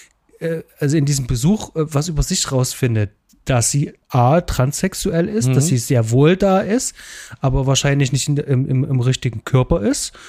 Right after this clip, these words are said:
Speaker 1: Dass das auch der Grund ist, warum sie nicht im Eins mit sich ist. Ähm, oder im, ja doch. Ähm,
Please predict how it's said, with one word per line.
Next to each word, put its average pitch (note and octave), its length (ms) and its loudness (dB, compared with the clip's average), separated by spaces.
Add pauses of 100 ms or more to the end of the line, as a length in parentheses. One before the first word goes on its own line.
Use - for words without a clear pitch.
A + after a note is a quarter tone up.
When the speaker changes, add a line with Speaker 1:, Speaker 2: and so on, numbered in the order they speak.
(560)
Speaker 1:
Dass C3 140 2
das D3+ 160 -2
auch D#3 120 -2
der C#3 120 0
Grund D#3 280 0
ist, D#3 160 -2
warum C3+ 260 2
sie B2+ 120 0
nicht B2+ 260 -2
im C3 200 0
Eins B2+ 360 2
mit G3 140 2
sich - 260 -2
ist. - 380 -2 (680)
Ähm, B2+ 760 2 (320)
oder A#2+ 160 0
im, B2 180 -2
ja G#2+ 140 -2
doch. C3 220 -4 (500)
Ähm, B2+ 480 0